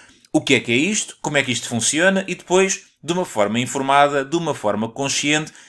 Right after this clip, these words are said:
então eu vou tomar uma decisão, eu vou tomar uma atitude. E se houver algo que eu possa fazer para melhorar, para contrariar esta situação com a qual eu não concordo, então eu vou fazê-la." Não, o que acontece é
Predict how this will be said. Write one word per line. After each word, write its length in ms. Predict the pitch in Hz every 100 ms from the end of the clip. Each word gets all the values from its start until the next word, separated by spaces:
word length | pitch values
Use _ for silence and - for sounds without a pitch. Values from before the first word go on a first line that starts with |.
| -
então 440 | 143 139 156 156
eu 160 | 156 151
vou 160 | 147
tomar 300 | 156 139 131
uma 140 | 123 117
decisão, 380 | 117 107 98 87
eu 100 | 120
vou 180 | 139 151
tomar 300 | 135 131 127
uma 160 | 123
atitude. 460 | 120 117 - 101 - - -
E 60 | 117
se 160 | -
houver 260 | 143 139 147
algo 200 | 165 160
que 80 | 151
eu 80 |
possa 380 | 143 165 160 147
fazer 600 | 135 143 143 143 113 - _ _
para 400 | 139 135 110 95 - _
melhorar, 640 | 107 110 120 127 123 104
para 140 | - 104
contrariar 920 | - 107 123 127 120 120 127 120 101 90 - _
esta 240 | 127 127
situação 460 | 120 113 123 120 127
com 100 | 110
a 40 |
qual 160 | 98 107
eu 60 | 120
não 100 | 131
concordo, 460 | 151 156 202 220 - _ _
então 180 | 165 170
eu 80 | 147
vou 140 | 139
fazê-la." 440 | 123 104 90 80 80
Não, 280 | 139 135 92
o 60 |
que 80 | 101
acontece 480 | 127 131 147 143 131
é 240 | 107 82